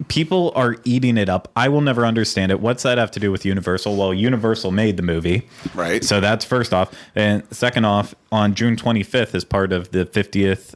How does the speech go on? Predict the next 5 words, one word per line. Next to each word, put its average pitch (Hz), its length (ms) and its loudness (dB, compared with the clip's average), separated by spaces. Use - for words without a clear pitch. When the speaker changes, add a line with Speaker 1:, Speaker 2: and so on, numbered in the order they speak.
Speaker 1:
anniversary 98 760 2
of 90 240 0
Universal 95 480 0
Studios 90 480 0
Hollywood, 90 680 0